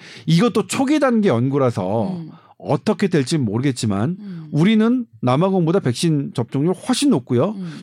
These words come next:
Speaker 1: 중증화, 아니, 그러니까 이 의료, 의료 체계도 비-, 어떤, 어떤 놈들은 남아공하고 우리나라를 비교하는데 참.
Speaker 2: <laughs>
Speaker 1: 아니에요. 우리나라가 더 훨씬 훌륭합니다.
Speaker 2: 네.
Speaker 1: 남아공을 비하는 건 아니지만
Speaker 2: 음.
Speaker 1: 남아공은 백신 접종률도 우리나라의 택도 안 돼, 반도 안 되거든요.
Speaker 2: 음, 음, 음.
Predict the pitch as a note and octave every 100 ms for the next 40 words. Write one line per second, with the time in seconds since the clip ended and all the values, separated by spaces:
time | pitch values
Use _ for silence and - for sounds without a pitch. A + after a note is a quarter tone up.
0 | - F3 F#3 F#3 G#3 F#3+ F#3 F3 E3+ C#3+
1 | B2+ B2 - D3 A#2+ - _ - F#3+ A#3
2 | G#3 E3+ G#3 G#3 G3+ F3 G3 - E3+ E3+
3 | - - - - - - B2 G3 G3+ F#3
4 | G3+ - G3+ F#3 G3 B3+ D#3 B2+ B2 A#2
5 | F#2+ F#2+ C#3 A#3+ G#3+ G#3 E3+ C#3 B2+ B2+
6 | A#2+ A2+ G2+ A2+ G#2 F#2 E2+ - - -
7 | - - - _ _ _ _ _ _ _
8 | _ - G#3 F#3+ - F#3+ C#3 D#3+ B2+ A#2
9 | C#3+ A#2+ B2+ F#3 F3+ D3 A#2 - B2+ F#3
10 | C4 A3+ D#3+ G#2 E2+ C#2+ C#3 E3 G3+ D4
11 | - A2+ C3 A3 A#3 A3+ D#3+ D3 D#3 F3
12 | G2 F#2+ A#2 D3+ F2 D2+ - F3+ D#2 -
13 | - A#2 D3 A3+ G#3 G3 F3 B2+ C#3 F#3
14 | - D#3+ C#3+ D3 A2+ A#2+ A#2+ A#2+ - -
15 | C4 G#3+ G#2+ - B2 E3 B2+ G2+ F2+ F2
16 | G#2 F#3+ G3 E3+